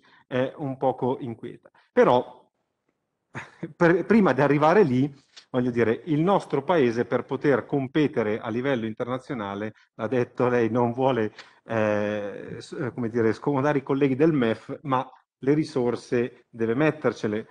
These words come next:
per investire direttamente attraverso la propria industria, un'industria nazionale che fortunatamente ad oggi è ancora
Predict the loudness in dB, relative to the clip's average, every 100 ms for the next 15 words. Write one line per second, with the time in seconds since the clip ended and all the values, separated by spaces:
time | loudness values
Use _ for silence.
0 | -14 -4 -2 0 0 -2 2 4 6 2
1 | -4 _ -16 -14 -6 -2 2 2 0 -6
2 | -4 -4 -4 -6 -4 -4 -4 -4 -4 -6
3 | -8 -8 -8 -6 -6 -4 0 0 -2 -12
4 | _ -4 -2 -2 0 -2 0 4 4 4
5 | 0 -6 -6 _ _ -4 2 2 2 -2
6 | -4 -4 0 2 2 0